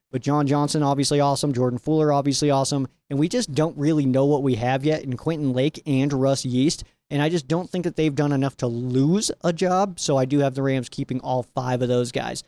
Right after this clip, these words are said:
That leaves the cuts as Tanner Ingle, the guy who tried to murder Max Duggan in, uh, <laughs> the first preseason game, Rashad Torrance, Tyon Davis, as well as, uh, Quindell Johnson. Uh, so those are the names that I have,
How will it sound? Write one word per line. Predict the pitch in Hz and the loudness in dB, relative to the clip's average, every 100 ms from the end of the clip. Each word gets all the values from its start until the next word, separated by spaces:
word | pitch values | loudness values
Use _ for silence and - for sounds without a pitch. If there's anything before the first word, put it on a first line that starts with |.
| _ _ _ | _ _ _
That | 143 143 | -4 0
leaves | 156 131 | 0 0
the | 131 | -4
cuts | - 175 - | -2 -2 2
as | 139 117 | 0 0
Tanner | - 151 143 131 | -2 0 0 0
Ingle, | 156 160 165 185 | 0 0 0 0
the | 160 | 0
guy | 127 127 | 0 2
who | 123 | 0
tried | 139 127 | 0 0
to | 123 | 0
murder | 117 120 131 151 151 156 170 | -2 -4 -2 0 0 2 2
Max | 156 139 131 120 | 2 0 -2 -2
Duggan | 117 131 143 165 | 2 2 2 2
in, | 139 123 | 2 2
uh, | 123 123 | 2 2
<laughs> | 120 | 2
the | 165 156 - | 2 0 -2
first | 151 143 - | -4 -4 -4
preseason | 139 139 175 156 160 | -2 0 0 0 2
game, | 160 175 - _ _ - | 0 0 -4 _ _ 0
Rashad | 151 - 175 165 151 | 0 2 2 2 0
Torrance, | - 160 180 208 - | 0 0 0 -4 -4
Tyon | 170 160 139 127 | -2 0 0 2
Davis, | 139 160 190 - | 2 0 0 0
as | 135 127 123 | 2 0 0
well | 135 | 2
as, | 131 127 123 | 2 2 2
uh, | 127 123 | 0 -2
Quindell | - 156 139 147 143 | -2 -2 0 2 0
Johnson. | 117 120 131 131 - 123 - _ _ _ _ _ _ _ _ _ - | -2 -2 -2 -2 -4 -8 -12 _ _ _ _ _ _ _ _ _ -4
Uh, | 143 | 0
so | 123 147 | 2 2
those | 160 156 | 2 2
are | |
the | 156 | 2
names | 151 151 147 | 2 2 2
that | |
I | 139 | 2
have, | 135 135 127 | 4 2 0